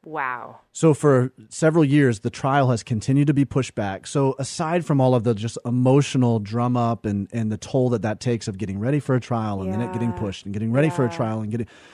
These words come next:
Speaker 2: I still have not sat in the same room with the guy who shot her. <sighs> So I'm, I'm continually preparing myself. This is the first time I'm gonna actually see him face to face. I'm gonna have
Speaker 1: Wow,
Speaker 2: to live
Speaker 1: David.
Speaker 2: out what I say I believe about forgiveness and
Speaker 1: Mm.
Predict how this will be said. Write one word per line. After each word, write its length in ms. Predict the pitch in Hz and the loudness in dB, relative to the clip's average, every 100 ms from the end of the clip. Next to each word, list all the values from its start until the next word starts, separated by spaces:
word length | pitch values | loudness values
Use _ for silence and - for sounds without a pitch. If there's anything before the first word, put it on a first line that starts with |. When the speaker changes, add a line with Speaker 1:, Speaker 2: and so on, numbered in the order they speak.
| - _ _ 143 | -20 _ _ -2
Speaker 2:
I 140 | 185 | -2
still 240 | - 214 | 0 2
have 160 | 151 127 | 2 2
not 200 | 127 117 | 0 -2
sat 240 | - 127 - | -4 -4 -4
in 40 | |
the 60 | 113 | -4
same 340 | 139 120 113 | -2 0 2
room 240 | 123 127 | 2 4
with 140 | 110 104 | 2 -2
the 80 | 107 | -4
guy 200 | 104 101 | -4 -4
who 100 | 95 | -6
shot 320 | - 87 - | -8 -10 -10
her. 180 | - - _ _ _ _ _ _ _ | -18 -20 _ _ _ _ _ _ _
<sighs> 40 | - - - - - - | -18 -16 -16 -16 -20 -8
So 140 | - 135 | 0 2
I'm, 240 | 131 170 | 2 0
I'm 200 | - 156 | 0 -2
continually 520 | - 147 139 196 170 117 | 0 -2 0 2 4 2
preparing 380 | 120 151 156 | 0 -2 0
myself. 300 | 123 - 101 | -2 -2 -6
This 100 | 101 | -6
is 60 | 98 | -8
the 80 | 104 | -6
first 240 | 139 139 | -2 -2
time 160 | 143 127 | 0 0
I'm 60 | 117 | 0
gonna 80 | |
actually 220 | 117 - 101 | -2 -4 -8
see 260 | - 147 | -4 0
him 160 | 165 160 | 0 2
face 180 | 151 143 | 0 0
to 100 | 143 | -2
face. 400 | 143 135 135 - | 0 0 0 -4
I'm 120 | 120 131 | -2 0
gonna 120 | 120 | 2
have 200 | 123 135 | 0 0
Speaker 1:
Wow, 80 | 101 | -2
Speaker 2:
to 60 | |
live 240 | 110 143 135 | 2 2 2
Speaker 1:
David. 120 | 123 | 2
Speaker 2:
out 220 | 139 139 | 0 0
what 100 | 131 | 0
I 100 | 120 | -2
say 320 | 107 - 131 | -2 -2 0
I 100 | 131 | 2
believe 360 | 120 117 117 117 | 0 0 0 0
about 300 | 110 107 - | -2 -2 -4
forgiveness 640 | 107 101 143 151 156 151 - | -12 -4 -2 0 0 -2 -6
and 100 | 190 | -6
Speaker 1:
Mm. 260 | 180 160 | -6 -8